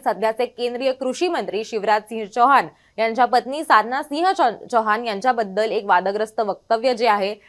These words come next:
ते केलेलं होतं. त्यावेळी शहा यांना राजीनामा द्यावा लागला होता, पण नंतर त्यांना नियुक्त करण्यात आलं,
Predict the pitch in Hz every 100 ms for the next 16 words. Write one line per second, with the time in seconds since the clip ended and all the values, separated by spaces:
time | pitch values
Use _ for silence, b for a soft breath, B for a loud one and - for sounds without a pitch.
0 | b 277 269 233 214 208 214 208 254 -
1 | 226 226 269 285 - 269 240 165 180 214
2 | 208 175 220 240 262 233 190 185 160 180
3 | 180 143 170 b b - 233 277 349 285
4 | 277 277 240 240 240 240 247 - 269 247
5 | 226 214 208 190